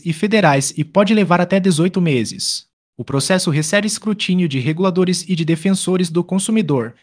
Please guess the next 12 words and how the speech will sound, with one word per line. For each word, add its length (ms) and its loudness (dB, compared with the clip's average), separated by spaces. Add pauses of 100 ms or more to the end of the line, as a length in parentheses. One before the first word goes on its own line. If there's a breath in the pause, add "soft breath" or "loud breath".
que 80 -6
destacam 460 -2
a 20 0
necessidade 680 0
de 120 0
tarifas 480 0
estáveis, 680 -4 (180 soft breath)
transparência 840 -2
e 80 -2
proteção 560 -2
aos 180 0
clientes. 680 -4